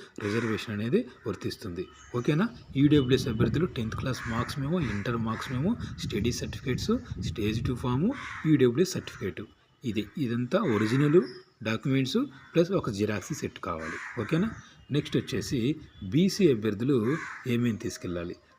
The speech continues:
టెన్త్ క్లాస్ మార్క్స్ మెమో, ఇంటర్ మార్క్స్ మెమో, అదేవిధంగా స్టడీ సర్టిఫికేట్స్, స్టేజ్ టూ ఫాము, అదేవిధంగా కమ్యూనిటీ క్యాస్ట్ సర్టిఫికేట్. ఓకేనా? ఓకే. నెక్స్ట్ వచ్చేసి నాన్ క్రిమి లేయర్. నాన్ క్రిమి లేయర్ కూడా సేమ్ అంతే. మనకు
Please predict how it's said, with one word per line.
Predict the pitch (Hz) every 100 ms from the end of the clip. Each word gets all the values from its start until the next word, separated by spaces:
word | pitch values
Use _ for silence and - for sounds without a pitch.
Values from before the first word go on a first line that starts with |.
| -
టెన్త్ | 123 156
క్లాస్ | - 156 147 127
మార్క్స్ | 101 104 -
మెమో, | 123 123 143 190 - - -
ఇంటర్ | 110 117 135
మార్క్స్ | 110 104 113 -
మెమో, | 123 131 170 - - -
అదేవిధంగా | 113 131 123 143
స్టడీ | - - 104 139
సర్టిఫికేట్స్, | - 127 - - 104 - 180 175 - -
స్టేజ్ | - - 113 131 135 131
టూ | 143
ఫాము, | - 117 110 147 202 - - -
అదేవిధంగా | 110 127 135 147 -
కమ్యూనిటీ | 98 117 143 139 131
క్యాస్ట్ | 87 - 113 127 -
సర్టిఫికేట్. | - 127 - - 104 87 - 113
ఓకేనా? | 104 139 185 - - -
ఓకే. | 131 127 151 - -
నెక్స్ట్ | 120 -
వచ్చేసి | 139 135 160
నాన్ | 113 104 139
క్రిమి | 143 120 95
లేయర్. | 95 92 92 117 - _ 110
నాన్ | 110 160
క్రిమి | 160 165 143
లేయర్ | 131 123
కూడా | 110 143
సేమ్ | - 127 123
అంతే. | 104 98 151 220 - - -
మనకు | 110 - 156 120